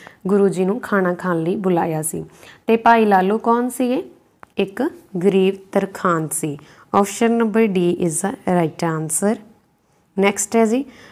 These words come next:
ਮਲਿਕ ਭਾਗੋ ਤੇ ਭਾਈ ਲਾਲੋ ਨਾਲ ਗੁਰੂ ਨਾਨਕ ਦੇਵ ਜੀ ਦੀ ਮੁਲਾਕਾਤ ਕਿੱਥੇ ਹੋਈ? ਤੁਹਾਨੂੰ ਇਹ ਵੀ ਆ ਸਕਦਾ ਕਿ ਮਲਿਕ ਭਾਗੋ ਅਤੇ ਭਾਈ ਲਾਲੋ ਨਾਲ ਗੁਰੂ ਨਾਨਕ ਦੇਵ ਜੀ ਦੀ ਮੁਲਾਕਾਤ ਕਿਹੜੀ ਉਦਾਸੀ ਦੇ ਸਮੇਂ ਹੋਈ?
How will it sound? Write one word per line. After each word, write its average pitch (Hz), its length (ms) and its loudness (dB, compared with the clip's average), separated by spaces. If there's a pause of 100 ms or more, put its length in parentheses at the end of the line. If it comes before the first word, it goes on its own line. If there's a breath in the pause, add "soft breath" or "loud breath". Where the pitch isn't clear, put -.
(140)
ਮਲਿਕ 226 360 4
ਭਾਗੋ 220 420 2
ਤੇ 220 180 0
ਭਾਈ 226 360 0
ਲਾਲੋ 196 400 2
ਨਾਲ 175 300 -2 (360 loud breath)
ਗੁਰੂ 208 160 4
ਨਾਨਕ 214 300 0
ਦੇਵ 220 200 4
ਜੀ 208 180 -2
ਦੀ 220 120 0
ਮੁਲਾਕਾਤ 185 600 0
ਕਿੱਥੇ 214 440 2
ਹੋਈ? 156 260 -2 (380 loud breath)
ਤੁਹਾਨੂੰ 226 300 4
ਇਹ 220 100 2
ਵੀ 240 120 0
ਆ 240 100 2
ਸਕਦਾ 220 380 -2
ਕਿ 254 160 -2
ਮਲਿਕ 208 380 0
ਭਾਗੋ 202 500 -2
ਅਤੇ 208 180 0
ਭਾਈ 214 280 0
ਲਾਲੋ 190 360 0
ਨਾਲ 190 280 -2 (360 loud breath)
ਗੁਰੂ 226 160 6
ਨਾਨਕ 220 360 2
ਦੇਵ 214 260 4
ਜੀ 202 180 0
ਦੀ 208 140 2
ਮੁਲਾਕਾਤ 170 760 0
ਕਿਹੜੀ 220 400 4
ਉਦਾਸੀ 180 540 0
ਦੇ 175 140 2
ਸਮੇਂ 160 400 -2
ਹੋਈ? 160 280 -4